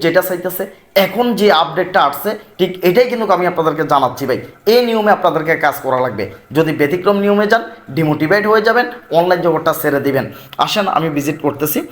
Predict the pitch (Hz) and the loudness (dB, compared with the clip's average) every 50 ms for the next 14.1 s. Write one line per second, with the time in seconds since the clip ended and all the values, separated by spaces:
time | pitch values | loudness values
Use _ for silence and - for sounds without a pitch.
0 | - - _ _ _ - 113 151 165 170 170 - - 160 175 175 156 180 175 202 | -16 -20 _ _ _ -2 2 2 2 2 2 0 0 0 0 0 0 2 4 4
1 | 208 202 202 202 196 208 202 185 180 180 180 196 202 196 - - - - 147 151 | 4 4 4 2 0 0 0 2 2 2 4 2 0 -2 -4 -14 -6 -2 0 2
2 | 165 165 - 180 160 147 139 156 175 190 185 156 175 180 180 185 180 180 180 180 | 2 0 0 -2 -2 0 0 2 2 2 2 2 0 0 2 2 4 4 4 2
3 | 180 190 196 190 - - - - 135 156 175 160 - 175 185 196 196 196 190 196 | 4 2 0 -2 -6 -10 -4 -2 -2 -2 -2 0 2 2 2 2 2 0 0 0
4 | 196 202 208 190 202 202 202 196 - - - - - 196 208 208 202 202 196 190 | 2 2 2 2 2 2 0 -2 -4 -10 -6 0 2 4 4 4 2 0 2 2
5 | 190 180 185 180 175 165 156 160 156 151 139 - 160 151 - - 156 147 - 131 | 2 0 2 2 0 0 0 -2 -4 -4 -2 0 0 0 0 -2 -6 -2 -2 -2
6 | 131 - - 151 151 196 233 - - - - - - 156 156 165 165 151 143 156 | -2 -2 -4 -2 0 0 0 -2 -4 -14 -12 -4 0 0 2 4 4 2 0 0
7 | 147 151 160 156 165 165 165 180 - 151 151 151 147 160 165 170 165 160 156 156 | -4 -4 -4 -4 -4 -6 -6 -4 0 0 0 2 2 2 2 2 2 2 2 0
8 | 175 165 - 165 175 185 185 - 151 143 143 - - - - - 160 165 160 170 | 0 -2 0 2 2 2 2 2 0 0 0 -2 -8 -12 -6 -2 -2 2 4 4
9 | 175 170 170 165 165 151 143 143 139 131 113 113 113 - - - - - - - | 4 4 4 2 2 2 4 4 4 4 2 -2 -6 -6 -8 -12 -20 -16 -4 0
10 | 185 196 196 247 240 185 - - 127 101 - - - - - - 156 - 180 180 | 0 2 4 4 2 2 2 0 -2 -2 -2 -8 -12 -6 -2 -2 -2 0 0 0
11 | 170 202 202 165 196 202 202 185 180 190 180 185 180 190 190 - 160 165 170 170 | 2 2 0 0 0 -2 2 4 2 2 2 2 0 2 2 2 2 0 0 -2
12 | 185 170 175 175 170 175 196 185 - - - - - - 160 156 156 - - 156 | -2 -2 0 -2 -2 -2 -4 -6 -6 -8 -20 -18 -10 -4 -4 -4 -4 -2 2 4
13 | 175 196 208 185 170 180 214 208 202 - - 160 175 196 190 190 156 139 131 127 | 4 4 4 2 0 2 2 2 2 2 0 -2 -2 0 0 0 -2 -2 -2 -4
14 | 123 160 | 0 -2